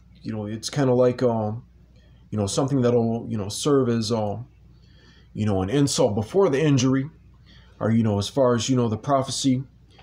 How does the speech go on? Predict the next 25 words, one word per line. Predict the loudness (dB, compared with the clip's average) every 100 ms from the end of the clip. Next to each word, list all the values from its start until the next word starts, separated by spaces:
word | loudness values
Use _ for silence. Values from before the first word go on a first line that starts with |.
| -20 -20 -20 -6
or, | -2
you | 0
know, | 0
concerning, | -2 -2 0 2 2
or, | 2
you | 0
know, | 0
these | -2 0
devils, | 2 2 2 0
or, | 0
you | 0
know, | -2
in | -2
the |
book | -2 -2
of | 0
Obadiah, | 2 2 2 2 0 -8 -20 -20 -20 -18 -6
or, | -2
you | 0
know, |
before | -2 -2 0 2
they | 2
get | 0 0
burned | 2 2 2
up, | 0 -2